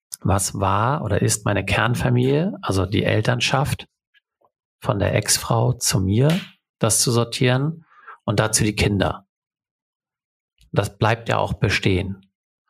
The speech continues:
Dann habe ich eine neue Partnerin und mit der habe ich jetzt in meinem Fall,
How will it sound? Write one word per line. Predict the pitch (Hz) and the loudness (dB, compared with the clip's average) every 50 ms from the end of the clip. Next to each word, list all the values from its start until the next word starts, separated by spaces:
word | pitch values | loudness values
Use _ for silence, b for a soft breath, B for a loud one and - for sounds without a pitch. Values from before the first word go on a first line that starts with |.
| _ - | _ -8
Dann | - - 95 | -4 -2 0
habe | 98 104 | 0 0
ich | 104 | 0
eine | 104 107 107 | 0 0 0
neue | 107 110 120 131 135 135 | 2 0 2 0 0 0
Partnerin | 135 - 104 101 98 - - 104 95 92 98 107 120 143 170 180 - - - _ _ _ _ _ _ _ _ _ _ - | -2 -2 0 0 -2 -2 -4 -4 -2 0 2 2 4 4 2 2 -2 -8 -20 _ _ _ _ _ _ _ _ _ _ -4
und | 104 | -4
mit | 98 95 - | -2 -2 0
der | 107 95 104 117 | 0 2 2 2
habe | 120 113 - | 2 0 -2
ich | - - - | -4 -2 0
jetzt | - 135 - - | 0 0 0 -2
in | 98 92 | -6 -2
meinem | 87 90 98 123 143 151 135 | -2 0 2 2 2 0 0
Fall, | - - - 98 98 104 120 156 190 - | -2 -2 -2 0 0 2 0 0 -2 -4